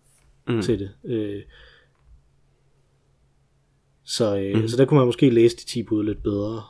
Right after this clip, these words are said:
Speaker 2: ikke? Øh, for at gå tilbage
Speaker 1: <laughs>
Speaker 2: til det. Nå, det, det er også, det er
Speaker 1: Mhm.
Speaker 2: nogle tanker, ikke? Jeg ved det ikke, svaret blæser i vinden, hvad det er, der, øh,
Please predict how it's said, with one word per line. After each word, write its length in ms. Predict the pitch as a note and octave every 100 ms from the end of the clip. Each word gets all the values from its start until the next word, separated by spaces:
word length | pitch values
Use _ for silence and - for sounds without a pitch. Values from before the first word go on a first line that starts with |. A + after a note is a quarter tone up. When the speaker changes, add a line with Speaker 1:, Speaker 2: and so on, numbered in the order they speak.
| - C#3
Speaker 2:
ikke? 160 | D3 - _ _ _ -
Øh, 380 | B2+ A#2+ A#2 B2 C3 C3 C#3 C3 -
for 80 |
at 40 | A#2+
gå 80 | A2
tilbage 360 | - A2+ A2+ - - - -
Speaker 1:
<laughs> 440 | - - - -
Speaker 2:
til 140 | E3+ B2
det. 200 | A#2 - - - -
Nå, 200 | - A2+ A2+
det, 140 | D#3 D#3+ F3
det 80 | F#3+
er 60 | G3+
også, 260 | F#3+ -
det 60 | D#3
er 40 |
Speaker 1:
Mhm. 40 | G#3+
Speaker 2:
nogle 160 | G#3+
tanker, 400 | G3 G#3 A3 A3
ikke? 160 | G#3 G3+
Jeg 60 | G3+
ved 80 | G3+
det 80 | G3+
ikke, 140 | G3 -
svaret 260 | F#3+ F#3
blæser 320 | E3+ F3+ -
i 60 | E3
vinden, 360 | F3 F3+ D3 C#3
hvad 140 | C#3+
det 140 | D3 D3
er, 120 | D3
der, 400 | D3 C3+ B2 A#2
øh, 400 | A#2 A2+ A2